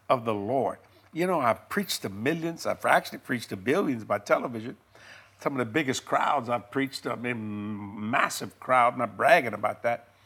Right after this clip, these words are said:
You know, been there, done that. I wanna do something. And you know what? When you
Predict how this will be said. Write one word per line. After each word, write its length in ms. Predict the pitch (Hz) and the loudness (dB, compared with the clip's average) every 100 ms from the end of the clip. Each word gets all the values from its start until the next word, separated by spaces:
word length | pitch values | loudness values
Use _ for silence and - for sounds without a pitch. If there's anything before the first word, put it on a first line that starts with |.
| - - - _ | -20 -20 -20 _
You 120 | - 165 | 0 2
know, 200 | 226 - | 4 4
been 300 | 120 214 160 | 6 6 6
there, 220 | 113 87 | 2 2
done 240 | 151 139 | -2 -2
that. 260 | 110 85 - _ _ _ _ _ _ _ _ _ _ _ _ - | -2 -4 -8 _ _ _ _ _ _ _ _ _ _ _ _ -8
I 180 | 160 175 | -4 -4
wanna 260 | 160 135 110 | -2 -4 -4
do 240 | 101 135 | -2 -2
something. 460 | 135 139 107 - 90 _ _ - - - | -2 -6 -6 -10 -20 _ _ -20 -20 -6
And 100 | 160 | -2
you 60 | 226 | 0
know 120 | 262 | 2
what? 380 | 214 202 - - | 4 2 0 -12
When 180 | - 123 | -4 -2
you 320 | 131 180 160 | -2 -4 -6